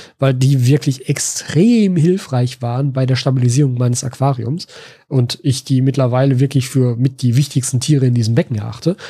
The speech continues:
Also da werden wir auf jeden Fall noch ein separates Video drüber machen. Das sollte eigentlich auch, hm, ich glaub, für Ende nächster Woche war schon was geplant, aber wahrscheinlich für Anfang der Woche danach müsste das eigentlich kommen. Ich hab's noch nicht aufgenommen, aber da werde ich mich jetzt die Tage dran setzen und das aufnehmen.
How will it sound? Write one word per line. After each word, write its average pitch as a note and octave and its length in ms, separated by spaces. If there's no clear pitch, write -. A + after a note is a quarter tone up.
Also A#2 160
da B2+ 200
werden C#3 140
wir C3 80
auf B2+ 100
jeden C#3+ 140
Fall C#3 140
noch C3 140
ein C3+ 60
separates B2+ 540
Video D3 160
drüber D3 200
machen. C#3+ 220
Das B2 140
sollte C3 320
eigentlich C3+ 340
auch, C#3 280
hm, B2 920
ich B2 120
glaub, D3 140
für D3+ 100
Ende E3 140
nächster D#3+ 280
Woche C#3+ 220
war D3 100
schon D#3 140
was C#3+ 160
geplant, D#3+ 380
aber D3 100
wahrscheinlich C#3 320
für - 100
Anfang C#3+ 300
der C3 140
Woche C#3 180
danach B2 500
müsste D3 280
das B2+ 180
eigentlich B2+ 340
kommen. E3+ 240
Ich C#3 100
hab's F3 140
noch F3+ 80
nicht C#3 120
aufgenommen, D3+ 440
aber C3 140
da B2 140
werde C3+ 140
ich B2 60
mich B2+ 140
jetzt C3 160
die C3 80
Tage C3 220
dran B2 200
setzen C#3+ 280
und C#3 60
das C#3 160
aufnehmen. C#3+ 540